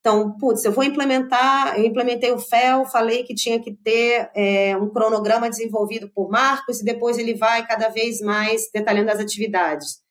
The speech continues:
que que a gente percebeu? Que a gente tinha que fazer um book de planejamento. Então, isso tá levando a gente a ser melhor em várias outras coisas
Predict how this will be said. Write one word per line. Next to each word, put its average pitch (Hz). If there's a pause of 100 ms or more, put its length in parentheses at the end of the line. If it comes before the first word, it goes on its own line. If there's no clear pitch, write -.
(300)
que 262
que 294
a 269
gente 262
percebeu? 214
Que 190
a 185
gente 202
tinha 226
que 220
fazer 220
um 247
book 269
de 285
planejamento. 247 (580)
Então, 247
isso 254
tá 269
levando 262
a 233
gente 233
a 226
ser 247
melhor 254
em 254
várias 311
outras 262
coisas 226